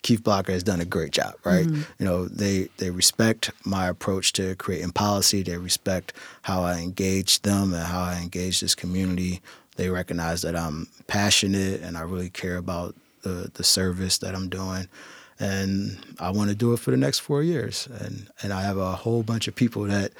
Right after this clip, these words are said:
Speaker 1: wanna see me stay in, stay in this position for the next four years.
Speaker 2: All right,
Speaker 1: So.
Speaker 2: cool. And, uh, the hardest questions of the day.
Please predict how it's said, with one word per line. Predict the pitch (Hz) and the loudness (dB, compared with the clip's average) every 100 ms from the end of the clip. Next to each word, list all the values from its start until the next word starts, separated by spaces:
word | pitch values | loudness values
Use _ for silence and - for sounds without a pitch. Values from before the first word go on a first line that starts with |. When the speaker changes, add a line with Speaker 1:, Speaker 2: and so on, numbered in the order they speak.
| - | -8
Speaker 1:
wanna | 110 107 101 | 2 4 6
see | - 104 | 6 6
me | 98 95 90 - - - | 6 2 -4 -10 -20 -4
stay | - - 98 92 | -2 2 2 2
in, | 92 | -2
stay | - - 95 | -2 0 0
in | 95 | 0
this | 87 | -2
position | - 92 82 92 | -2 -2 -2 -4
for | 98 | -8
the | - | -6
next | - - | -4 -4
four | - - - | -4 -8 -8
years. | - - - - _ - | -12 -8 -8 -8 _ -10
Speaker 2:
All | 175 | -4
right, | 190 180 170 | -2 -2 -2
Speaker 1:
So. | 202 | -4
Speaker 2:
cool. | 202 202 185 160 - | -6 -6 -6 -6 -6
And, | - 208 202 | 2 4 6
uh, | 180 175 170 - - - | 6 4 0 -12 -14 0
the | 226 | 0
hardest | 262 262 233 - | 4 4 4 4
questions | 190 175 175 170 165 | 2 2 0 0 0
of | 160 | -2
the | 165 | 0
day. | 156 135 - | 2 4 2